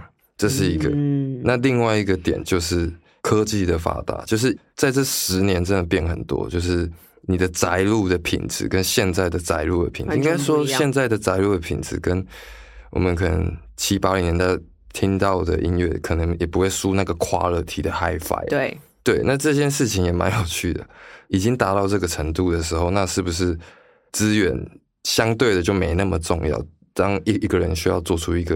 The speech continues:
Speaker 1: 可发行的音乐，他所需要花费的金额可能也不会那么高，那他能做到的，自己能掌控的东西比较大，那玩乐团的意义可能少一点。
Speaker 2: 对。是。
Speaker 1: 所以近几年也很多 artist 是个人
Speaker 2: 对。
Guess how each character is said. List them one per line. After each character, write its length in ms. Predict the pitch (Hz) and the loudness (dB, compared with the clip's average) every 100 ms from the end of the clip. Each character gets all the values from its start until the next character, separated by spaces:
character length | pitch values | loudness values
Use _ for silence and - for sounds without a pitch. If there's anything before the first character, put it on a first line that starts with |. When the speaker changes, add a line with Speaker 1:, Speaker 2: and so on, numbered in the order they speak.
| - | -4
Speaker 1:
可 180 | - - | -2 -4
发 220 | - 90 | 0 0
行 180 | 90 76 | 0 -2
的 140 | 78 78 | -4 -4
音 160 | 80 | -2
乐， 180 | 82 85 - _ _ _ _ _ | -2 -2 -8 _ _ _ _ _
他 100 | 113 | -2
所 140 | 107 90 | 0 0
需 160 | - | 2
要 160 | 98 98 | 2 2
花 240 | 101 95 | 0 -2
费 280 | - 98 90 | 0 0 2
的 240 | 85 67 - _ _ | 0 -2 -6 _ _
金 260 | - 95 92 | 0 2 2
额 140 | 82 | 0
可 120 | 82 | -2
能 80 | 80 | -2
也 120 | 78 | -2
不 180 | 80 82 | -2 -2
会 80 | 85 | 0
那 100 | 87 | 0
么 140 | 90 82 | -2 -2
高， 300 | 78 82 82 - _ - | -4 -4 -8 -16 _ -2
那 120 | 90 | 0
他 140 | 95 | 2
能 220 | 87 82 | 0 0
做 180 | 82 85 | 0 0
到 220 | 82 82 | 2 0
的， 200 | 65 53 - _ - | -2 -4 -10 _ -2
自 140 | 147 | -2
己 180 | 104 87 | 0 2
能 180 | 85 90 | 2 2
掌 220 | 90 78 | 0 -2
控 160 | 104 | -2
的 80 | 85 | 0
东 160 | 85 82 | 0 0
西 140 | 82 | -2
比 100 | 80 | -4
较 140 | 76 82 - | -4 -2 -2
大， 220 | 85 71 | -2 0
那 140 | 104 | 0
玩 200 | 101 90 | 2 2
乐 140 | 107 98 | 2 2
团 180 | 95 85 | 0 0
的 80 | |
意 140 | 90 92 | 0 0
义 20 | |
可 140 | - | -2
能 160 | 82 82 | -2 -2
少 240 | 82 80 78 | -2 -6 -4
一 60 | 82 | -6
点。 180 | - - | -6 -10
Speaker 2:
对。 60 | _ | _
是。 300 | - 143 131 | -8 -6 -6
Speaker 1:
所 140 | 156 127 | 0 0
以 60 | |
近 260 | 107 123 101 | 2 0 0
几 140 | 87 | 0
年 140 | 85 85 | 0 0
也 120 | 85 | 0
很 220 | 80 85 85 | -2 -4 0
多 180 | 90 | 0
artist 580 | 87 90 87 90 76 - - | 2 0 0 -2 -4 -8 -10
是 140 | - - | -12 0
个 200 | 107 73 | 0 2
人 240 | - - - | -2 -6 -4
Speaker 2:
对。 180 | 151 143 | -4 -4